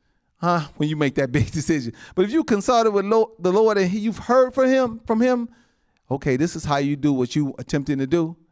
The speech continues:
You don't have to be careful. <laughs> That's why it says, "Be careful for nothing, <laughs> but let God know, and then thank him." That's what the scripture is say-, really saying. And here's what we get at the end.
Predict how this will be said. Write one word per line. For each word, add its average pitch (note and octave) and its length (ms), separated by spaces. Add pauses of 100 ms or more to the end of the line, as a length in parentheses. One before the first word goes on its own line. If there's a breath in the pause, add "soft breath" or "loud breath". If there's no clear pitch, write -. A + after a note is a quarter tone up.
(160)
You E4+ 180
don't D#4+ 180
have E4+ 160
to A#3 100
be G3+ 100
careful. C#3+ 520 (560 soft breath)
<laughs> - 500
That's - 200
why G#3+ 220
it G#3 60
says, G#3+ 260 (200 loud breath)
"Be A3+ 180
careful B3 500
for B3+ 180
nothing, D4+ 600 (240)
<laughs> - 680
but A#3 180
let C#4+ 280
God A#3+ 360
know, C#4+ 400 (320 soft breath)
and A3 120
then A3 260
thank E4 380
him." G2+ 200 (240)
That's - 120
what C4 120
the F3 80
scripture F#3+ 300
is C#3 100
say-, C#3+ 140
really C#3+ 240
saying. B2 380 (1200 soft breath)
And A2 100
here's E3+ 240
what D3 140
we C3 120
get C#3+ 200
at A2 120
the C3 340
end. F#2 160